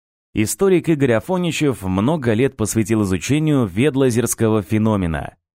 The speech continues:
Он не раз внимательно исследовал местность. За восемьдесят с лишним лет здесь мало что изменилось. По рассказам старожилов,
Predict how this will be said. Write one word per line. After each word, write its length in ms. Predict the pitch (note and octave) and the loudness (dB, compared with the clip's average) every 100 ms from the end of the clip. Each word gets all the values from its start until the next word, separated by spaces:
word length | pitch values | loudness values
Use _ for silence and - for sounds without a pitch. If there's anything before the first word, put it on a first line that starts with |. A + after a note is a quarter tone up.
| _ _ - | _ _ -2
Он 380 | G#2 F3 F#3 F#3 | 0 2 2 2
не 100 | E3 | 2
раз 340 | C#3 D#3 - | 2 0 0
внимательно 920 | A2+ A#2 A2 G#2 C#3+ D#3+ D#3+ D3+ C#3+ | 0 2 2 2 0 0 0 2 2
исследовал 600 | B2 - F#2+ G#2 G#2 G#2 | 2 0 0 2 2 2
местность. 840 | G#2 G#2+ G#2 - F#2 D#2+ - - - _ _ _ _ | 2 2 0 -2 -4 -4 -8 -10 -16 _ _ _ _
За 240 | - F2+ A2 | -4 0 0
восемьдесят 600 | G3+ G#3 F#3 E3 D#3 A#2+ | 0 0 0 0 0 -2
с 80 | A2+ | -2
лишним 440 | B2+ A#2 G#2+ G2 | -2 0 0 2
лет 240 | A#2+ F#3+ | 2 0
здесь 400 | A#2+ G#2+ D#3 D3+ | -2 2 2 2
мало 380 | G#2+ G2 A2+ A#2+ | 0 0 2 0
что 280 | A#2 - G2+ | -2 -2 0
изменилось. 880 | G2 A2 C3 C#3+ G#2 D#2 - - - _ _ | 2 2 2 2 0 -2 -6 -10 -16 _ _
По 80 | G#2+ | 0
рассказам 640 | A2 - B2 B2+ A2 A2+ | 0 0 0 0 0 0
старожилов, 840 | - A2 G#2 F#2 E3 D3+ F2 - | -2 0 0 2 2 2 -2 -8